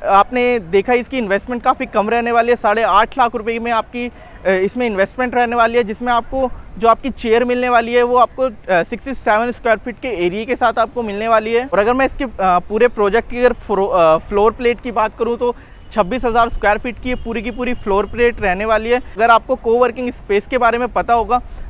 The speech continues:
तो कोवर्किंग space में कोई भी चीज़ आपको घर से लाने की ज़रूरत नहीं होती है। पीयून हो गया, आपका printer हो गया, सिर्फ आपको अपना लैप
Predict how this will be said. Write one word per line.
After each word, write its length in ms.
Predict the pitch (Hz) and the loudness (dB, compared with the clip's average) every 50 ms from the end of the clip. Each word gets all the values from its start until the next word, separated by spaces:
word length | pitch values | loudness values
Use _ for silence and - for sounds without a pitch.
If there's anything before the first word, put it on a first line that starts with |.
| - | -6
तो 60 | 233 | -6
कोवर्किंग 640 | 208 - 214 233 247 262 262 254 - 269 269 262 233 | -6 0 2 2 4 4 4 2 0 -2 -6 -8 -8
space 280 | - - 247 240 226 | -8 -6 -6 -6 -4
में 100 | 254 262 | -4 -6
कोई 280 | 247 - 247 233 240 254 | -6 -4 -2 -2 -2 0
भी 120 | 220 269 | -2 -4
चीज़ 220 | 240 - 262 254 254 | -6 -6 -4 0 0
आपको 220 | 240 233 - - | 0 0 -2 -4
घर 180 | 226 202 196 - | -4 -2 -2 -2
से 140 | - - 262 | -2 0 2
लाने 220 | 254 247 247 254 | 2 2 2 0
की 80 | 247 262 | -2 -2
ज़रूरत 240 | 226 226 233 233 | 0 0 0 0
नहीं 120 | 226 247 247 | 0 -2 -6
होती 180 | 240 233 - | -6 -4 -2
है। 60 | 254 254 | -2 -2
पीयून 460 | - - 240 226 240 240 240 247 240 | -2 -2 -6 -4 -2 -2 -2 -2 -2
हो 100 | 240 226 | -2 -2
गया, 200 | 208 226 240 233 | 0 2 2 2
आपका 240 | 226 220 - 254 247 | 2 0 -2 -4 -2
printer 420 | - - 208 208 208 - 240 233 | -2 -2 -2 -2 -2 0 0 2
हो 120 | 233 233 | 2 2
गया, 260 | 226 233 240 240 240 233 - - - - - - | 2 2 2 2 0 0 -4 -12 -16 -18 -10 -4
सिर्फ 220 | - 269 269 254 285 | -2 0 0 4 4
आपको 260 | 247 233 - - 262 | 2 2 2 0 -4
अपना 260 | 247 262 269 277 262 | -2 0 0 2 2
लैप 260 | 220 185 175 180 175 | 2 2 2 0 0